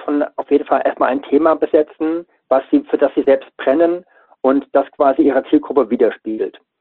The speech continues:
Ähm, also beispielsweise, ähm, ein Mikroinfluencer, der mir aufgefallen ist in letzter Zeit, ist, ähm, der Doktor Johannes Hartl, der ist, äh, Theologe und Gründer des Gebetshauses in Augsburg.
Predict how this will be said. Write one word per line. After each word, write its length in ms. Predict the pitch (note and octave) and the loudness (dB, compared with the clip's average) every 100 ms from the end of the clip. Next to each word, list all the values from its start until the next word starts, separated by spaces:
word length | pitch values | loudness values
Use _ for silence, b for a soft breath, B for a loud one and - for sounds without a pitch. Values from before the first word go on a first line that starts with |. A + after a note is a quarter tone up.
| _ - | _ -6
Ähm, 280 | B2 B2+ C3 | -2 0 0
also 160 | B2+ A#2+ | -2 0
beispielsweise, 880 | C3+ D3 E3 D#3 D3 D3+ D3 C#3+ - | 0 2 0 2 2 4 2 2 0
ähm, 280 | C3+ B2+ B2+ | -2 0 -2
ein 400 | - B2 B2 A#2+ - | -4 -6 -6 -8 -4
Mikroinfluencer, 760 | D3+ E3+ - E3+ - E3 D#3+ | -4 0 0 0 0 0 2
der 120 | C#3+ | 0
mir 180 | A#2+ A#2 | 0 -2
aufgefallen 560 | C3 - D3 - D3 D3+ | -4 -4 -8 -2 -2 -2
ist 200 | C#3+ - | -6 -4
in 60 | |
letzter 280 | C3+ - C#3+ | -6 -2 -4
Zeit, 240 | - C#3+ C#3 | 0 -2 0
ist, 140 | C3 - | -6 -6
ähm, 400 | A2+ A#2+ A#2+ B2 _ _ _ _ _ - | -4 -4 -6 -12 _ _ _ _ _ -4
der 80 | |
Doktor 240 | D3+ - C3+ | 0 2 2
Johannes 360 | A#2+ A#2 A#2+ - | 2 2 0 -2
Hartl, 540 | A#2 B2+ - E3+ E3 | 0 0 4 2 4
der 180 | C#3 A2 | 4 2
ist, 220 | B2 - | 0 -4
äh, 220 | A#2 A#2 A#2 | -2 -2 -2
Theologe 600 | - A#2+ A2+ B2+ - F3 E3 | -2 0 2 2 4 2 2
und 260 | B2 - | 0 -8
Gründer 400 | - C3 D3+ D3+ | -10 -6 0 2
des 180 | C3+ - | 2 -4
Gebetshauses 800 | - C3+ - - - C#3+ - C#3+ | -2 0 0 0 -2 -2 -2 -4
in 120 | C3 | -4
Augsburg. 680 | - A2 - _ A2+ G2+ | 0 0 -2 _ -4 -4